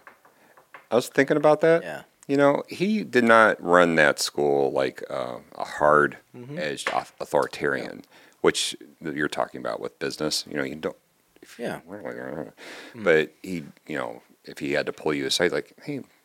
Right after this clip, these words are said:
Speaker 1: hey, Mark, we need to have a little talk."
Speaker 2: Yeah. Yeah.
Speaker 1: <laughs> Pull you aside so it's not, like, in front of everybody.
Speaker 2: Yeah.
Speaker 1: Little,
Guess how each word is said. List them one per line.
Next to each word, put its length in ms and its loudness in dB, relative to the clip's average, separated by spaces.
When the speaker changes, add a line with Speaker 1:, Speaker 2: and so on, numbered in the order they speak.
Speaker 1:
hey, 120 -10
Mark, 420 -4
we 80 -8
need 80 -8
to 60 -10
have 100 -10
a 20 -8
little 180 -16
talk." 360 -16
Speaker 2:
Yeah. 160 -10
Yeah. 300 -6
Speaker 1:
<laughs> 100 -20
Pull 140 -2
you 60 2
aside 380 4
so 200 6
it's 120 0
not, 140 4
like, 140 2
in 80 -8
front 180 2
of 80 -2
everybody. 500 -4
Speaker 2:
Yeah. 180 -6
Speaker 1:
Little, 180 -12